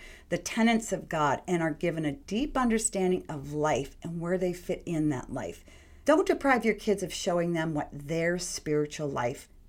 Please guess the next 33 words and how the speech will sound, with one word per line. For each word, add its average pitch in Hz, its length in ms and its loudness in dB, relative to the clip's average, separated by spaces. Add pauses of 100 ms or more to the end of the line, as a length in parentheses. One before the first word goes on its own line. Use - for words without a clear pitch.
(140)
is 151 140 -6
all 131 180 4
about. 117 300 -2 (280)
Three, 214 360 2 (260)
be 233 160 6
open 247 360 6
to 175 120 -2
reading 165 300 -2
the 147 80 0
Bible. 143 440 2 (460)
Whether 277 240 6
you've 175 460 4
read 294 200 8
any 226 280 6
of 185 40 2
the 180 80 2
Bible 170 460 2
or 170 220 -2
you're 165 360 -2
a 156 120 -8
Bible 143 420 -4
scholar, - 800 0 (380)
we 202 280 -2
all 247 300 8
have 240 380 2
biases 180 560 4
and 151 180 -4
thoughts 151 320 2
about 139 240 0
it 131 160 -4
before 180 400 -2
we 170 260 -4
even 202 480 2